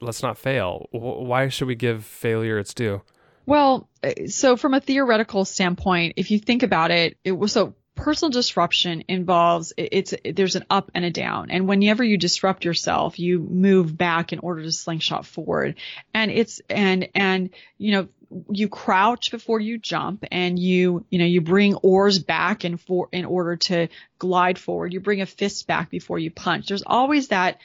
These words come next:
Speaker 2: that back before you go forward or, or down before you go up. And so failure is, is part of that. And I think the reason that we struggle with it so much is that we tend to,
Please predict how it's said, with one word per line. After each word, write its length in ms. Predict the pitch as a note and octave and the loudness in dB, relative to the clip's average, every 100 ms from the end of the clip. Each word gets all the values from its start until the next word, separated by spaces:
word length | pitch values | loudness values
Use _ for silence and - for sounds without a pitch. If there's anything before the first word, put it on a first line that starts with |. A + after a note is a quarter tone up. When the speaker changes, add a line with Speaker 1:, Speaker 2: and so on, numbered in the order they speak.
| - _ | -20 _
Speaker 2:
that 240 | D#3+ - - | -6 -6 -2
back 320 | F#3 F#3 - | 0 0 -4
before 260 | F#3 - F3 | -12 -10 -10
you 140 | E3 | -8
go 160 | E3+ E3+ | -10 -10
forward 480 | - F3 F3 E3+ E3+ | -6 -4 -2 -2 -2
or, 240 | E3 E3+ | -2 -4
or 140 | E3+ E3 | -4 -2
down 380 | F3 E3+ E3+ | 0 0 0
before 280 | E3 D#3 E3 | -4 -8 -8
you 140 | D#3+ D#3+ | -8 -6
go 180 | F3 - | -6 0
up. 320 | E3 - - - - - - | 0 0 -6 -20 -20 -20 -4
And 220 | A3 G#3+ G#3 | 0 2 2
so 480 | - G#3+ G3 F#3+ - - _ _ - | 2 4 6 4 0 -16 _ _ -20
failure 580 | - C4 E4+ D4+ F#3+ F#3 | 0 4 4 4 2 0
is, 460 | - G3 F#3+ - - | 2 2 2 -2 -4
is 200 | G3+ - | -4 -4
part 340 | - B3 D#4 | -4 0 2
of 100 | A3+ | 2
that. 300 | - - - - | 0 -2 -6 -2
And 340 | G3+ G3 F#3+ | 0 0 0
I 140 | - G#3 | -2 -4
think 380 | - D#4 - - - _ | -2 -4 -4 -20 -20 _
the 120 | - A3 | 0 2
reason 420 | A3+ C#4 D#4+ D4+ | 4 2 2 2
that 140 | F#3 | 2
we 100 | G#3 | 2
struggle 460 | G3+ - G3 F#3+ F3+ | 0 0 2 2 2
with 160 | F#3 | 2
it 100 | D#3+ | -2
so 320 | F3+ - F#3+ F#3 | -6 0 0 4
much 320 | F3 E3 - | 2 2 -2
is 180 | F#3+ F3+ | -2 0
that 360 | F3+ F3+ - F3+ | 2 2 0 -2
we 200 | G3 G3 | -4 -4
tend 600 | - - B3+ C4 A#3+ - | -6 -2 0 0 -4 -4
to, 520 | - G#3 G3 G3 | 2 4 6 6